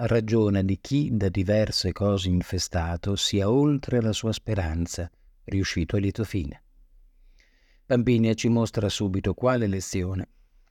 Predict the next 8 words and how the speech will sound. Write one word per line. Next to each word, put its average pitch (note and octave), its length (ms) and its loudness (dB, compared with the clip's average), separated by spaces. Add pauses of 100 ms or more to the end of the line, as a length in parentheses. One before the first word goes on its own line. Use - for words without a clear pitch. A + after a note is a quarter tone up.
(120)
possiamo A#2+ 480 2
ricavare C#3 600 -2
dalla A#2+ 240 0
considerazione B2 1000 0
dei G#2+ 200 -2
casi C#3+ 540 -2
della A#2+ 220 -2
fortuna. F2+ 520 -6